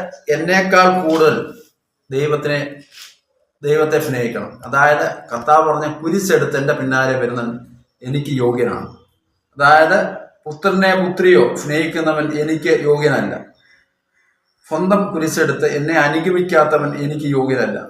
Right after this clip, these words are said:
സ്വന്തം കുരിശെന്ന് പറയുന്നത് സഹനമുണ്ട്, സ്നേഹമുണ്ട്, സമാധാനമുണ്ട്, സന്തോഷമുണ്ട്. ഇതിലെല്ലാം ഉണ്ട്. ഇതിലെല്ലാം കിട്ടുമ്പോഴാണ് ദൈവത്തിന്റെ പരിശുദ്ധാത്മ അഭിഷേകം വരുന്നത്. അത് സ്നേഹമുണ്ട്, സമാധാനമുണ്ട്, സന്തോഷമുണ്ട്, ആനന്ദമുണ്ട്, ദുഃഖമുണ്ട്.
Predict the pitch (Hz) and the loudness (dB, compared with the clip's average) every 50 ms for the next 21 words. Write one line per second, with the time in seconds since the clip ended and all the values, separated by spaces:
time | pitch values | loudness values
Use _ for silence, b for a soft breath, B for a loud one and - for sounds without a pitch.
0 | - - 135 160 180 185 - - 156 156 160 151 175 175 170 156 147 139 139 139 | -14 -12 -10 -8 -6 -6 -6 -6 -6 -6 -6 -6 -6 -4 -2 -2 0 -2 -2 -4
1 | 135 - - 131 127 139 147 147 143 131 120 120 127 - - - 127 131 127 131 | -6 -6 -6 -4 -2 -2 0 0 0 -2 -4 -6 -6 -8 -10 -12 -12 -8 -6 -4
2 | 139 147 151 139 123 120 123 120 - - - 120 131 135 143 147 151 147 143 135 | -2 -2 0 0 -2 -2 -4 -6 -10 -12 -12 -10 -6 -4 0 2 4 4 2 2
3 | 117 117 117 120 - 117 120 131 143 160 156 - - 113 101 - - - b b | 0 -4 -6 -8 -10 -10 -6 0 2 4 4 4 2 -2 -8 -10 -14 -18 b b
4 | b b b b b b b b 175 175 214 208 - - 165 165 175 190 196 185 | b b b b b b b b -12 -6 -2 0 0 0 0 0 2 4 4 4
5 | - - - - - - - 139 143 170 185 - 226 233 - 165 - - - - | 4 2 -2 -4 -6 -10 -12 -10 -8 -6 -4 -4 -2 0 2 2 0 0 -2 -2
6 | 175 175 - - 147 143 - 170 165 156 151 143 127 127 131 127 127 131 131 131 | -4 -4 -4 -6 -6 -6 -4 -4 -4 -2 0 2 2 2 2 0 -2 -4 -4 -4
7 | 135 151 160 - - - 165 156 151 139 139 139 - 180 175 - - - 151 139 | -2 -2 -2 -2 -4 -4 -4 -4 -2 -2 -2 -2 -4 -4 -6 -10 -6 -2 0 0
8 | 139 135 131 123 120 131 143 139 - - 151 143 131 117 107 107 104 104 104 104 | 0 0 0 -2 -2 -4 -4 -8 -6 -4 -4 -2 -2 -2 -2 -4 -6 -10 -12 -14
9 | - - _ _ _ _ _ _ - 139 135 135 135 135 135 143 139 143 139 139 | -16 -20 _ _ _ _ _ _ -8 -8 -8 -6 -4 -2 -2 0 0 0 0 0
10 | 139 139 143 139 139 - 131 127 135 139 143 143 143 139 143 143 135 131 131 127 | 0 -2 -2 -4 -6 -8 -8 -4 -2 -2 0 2 2 2 2 2 0 -2 -4 -6
11 | 123 - 127 127 127 135 147 139 139 143 139 139 139 143 127 120 123 127 139 165 | -8 -8 -10 -8 -4 -4 -4 -4 -4 -4 -6 -4 -4 -6 -4 -4 0 2 2 4
12 | 180 185 185 170 135 120 - - 131 131 131 - - 208 196 175 135 - - - | 4 2 2 0 0 -2 -4 -6 -6 -6 -6 -4 -2 -2 0 0 -2 -4 -6 -8
13 | - b | -14 b